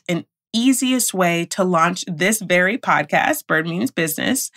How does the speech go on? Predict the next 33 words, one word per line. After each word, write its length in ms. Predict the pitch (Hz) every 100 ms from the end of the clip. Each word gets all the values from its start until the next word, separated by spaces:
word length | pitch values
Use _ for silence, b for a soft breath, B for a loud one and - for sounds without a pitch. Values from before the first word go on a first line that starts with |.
| B B B -
which 220 | 220 - -
I 80 | 285
share 360 | - 339 392 -
all 260 | 202 208
about 320 | 190 180 175
in 140 | 190 156
episode 640 | 180 180 185 - 180 165 -
thirteen. 720 | 165 156 - 156 127 - -
It's 140 | 190 -
called 420 | 196 170 170 - B B -
How 260 | - 233
I 180 | - -
Launched 480 | 240 190 185 180 -
My 140 | 175
Podcast 640 | 170 - 160 160 165 170 -
in 140 | 165
Five 440 | 147 - 165 202 175
Weeks 380 | 165 170 - -
with 240 | 180 156
nine 340 | 170 156 151 160
dollars 360 | 156 160 160
and 100 | 165
ninety-five 480 | 160 147 147 151 -
cents. 540 | - - - - - B B B B B B
So 380 | - 202 202 - _ 202
Anchor 320 | 233 277 247
was 120 | 208 -
also 340 | 185 185 175
free, 640 | - - - 190 160 147 -
which 180 | 175 -
is 140 | 156
great. 640 | - 170 170 - - - - B B B B -
And 240 | 226 220